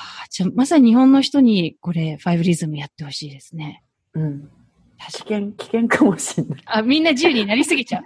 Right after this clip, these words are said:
Speaker 1: う。
Speaker 2: <laughs> な、な、いや、いや、そんなことを言ったらいけないんですけど、いや、でも本当に、本当はでも、自分のその本当の気持ちを分かってあげるだけでも自分が楽になるんですよね。
Speaker 1: そうですね。
Speaker 2: うん。だから本当は嫌なんだけど、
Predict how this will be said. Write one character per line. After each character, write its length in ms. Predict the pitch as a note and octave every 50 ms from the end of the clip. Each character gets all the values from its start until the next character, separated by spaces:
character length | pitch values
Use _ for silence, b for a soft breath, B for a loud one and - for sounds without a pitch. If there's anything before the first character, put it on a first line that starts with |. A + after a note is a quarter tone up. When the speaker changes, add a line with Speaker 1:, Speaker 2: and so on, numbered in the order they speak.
| B B B
Speaker 1:
う。 40 | G3+
Speaker 2:
<laughs> 0 |
な、 140 | A#3+ C#4 E4+
な、 520 | G#4+ A4 G#4 A4 A4+ A4+ A4 A3 A3+ G#3
い 160 | G#3 A3 A3+
や、 240 | A#3 A3 G#3+ G3+ - -
い 20 | G3+
や、 160 | G#3 G3+ G3+
そ 140 | - A#3 A#3
ん 60 | A#3
な 80 | A#3+
こ 120 | A#3 A#3 A3+
と 100 | - F#3+
を 20 |
言 100 | D#3+ C#3+
っ 20 | C#3
た 140 | - -
ら 60 | C#3 C3+
い 80 | C3
け 100 | - D3
な 120 | C#3+ D3 D3
い 40 | C#3+
ん 40 | C#3+
で 100 | - -
す 80 | -
け 60 | -
ど、 180 | A3 A3+ A#3+ A#3+
い 40 | B3
や、 140 | C4 B3+ B3
で 80 | C4+
も 160 | B3+ A#3 A3
本 240 | G3 A#3 A#3+ A#3+ A#3+
当 100 | A#3+ C4
に、 180 | B3 A#3+ A#3+ B3
本 260 | - - - F4+ F#4
当 120 | F#4 - F4+
は 100 | F4 D#4+
で 100 | D#4 D#4
も、 220 | B3 G3 F3 E3 B B B B B B _
自 100 | G#3+ A3
分 240 | A3 C4+ D4 D4 C#4+
の 100 | C#4+ C4+
そ 120 | C4+ C#4 B3
の 60 | A3+
本 200 | G#3+ B3 A#3+ A#3+
当 80 | C4
の 100 | A#3+ A#3
気 60 | A3+ A3
持 100 | A3 A3
ち 80 | - G#3+
を 40 |
分 100 | G3+ G#3
か 100 | G#3 C4+
っ 80 | C#4+ C#4+
て 100 | - G#3+
あ 60 | E3
げ 100 | E3 F3
る 60 | E3
だ 100 | E3 F3
け 100 | E3+ F3+
で 60 | F3 E3+
も 80 | D#3
自 160 | C#3 - D3+
分 120 | E3 G3 A3+
が 100 | B3 B3+
楽 220 | B3+ B3+ B3 D4+
に 60 | D4
な 80 | B3+ G#3
る 60 | F3
ん 40 | D#3
で 60 | B2+
す 100 | - -
よ 60 | B2+
ね。 180 | D3 D3+ D#3 _ _ _ _ _ _ _ _ _
Speaker 1:
そ 160 | - - F#3+
う 40 | F3
で 120 | F3 D3
す 160 | - - -
ね。 80 | C#3+ C#3+ D3 D3+ D3 D3+ E3+
Speaker 2:
う 40 | F#3
ん。 120 | F3+ F3+ F3
だ 60 | -
か 200 | _ - G3+ G#3+
ら 20 |
本 200 | G#3+ A#3+ C4+ C#4+
当 80 | C#4+ D4+
は 80 | D4+
嫌 140 | D4+ D4 D4+ D4+
な 120 | D#4 C#4+
ん 60 | A#3+
だ 80 | G3 F#3+
け 120 | - -
ど、 320 | - A#3+ B3+ G#3+ E3 -